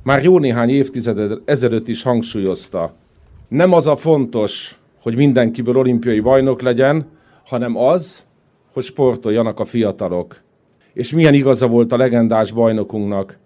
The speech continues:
A sportért felelős államtitkárság éppen ezért kiemelt feladatának tekinti az egyetemi sportélet erősítését,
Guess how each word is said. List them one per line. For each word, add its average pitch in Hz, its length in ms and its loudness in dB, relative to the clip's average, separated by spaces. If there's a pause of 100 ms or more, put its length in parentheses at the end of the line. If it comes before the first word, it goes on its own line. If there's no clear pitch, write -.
(480)
A - 80 -6
sportért 175 480 2
felelős 147 320 0
államtitkárság 131 1120 0
éppen 139 300 -2
ezért 143 340 -2
kiemelt 147 440 0
feladatának 117 680 -2
tekinti 123 640 -2 (280)
az 117 140 -10
egyetemi 131 380 0
sportélet 120 640 -2
erősítését, 127 1040 -4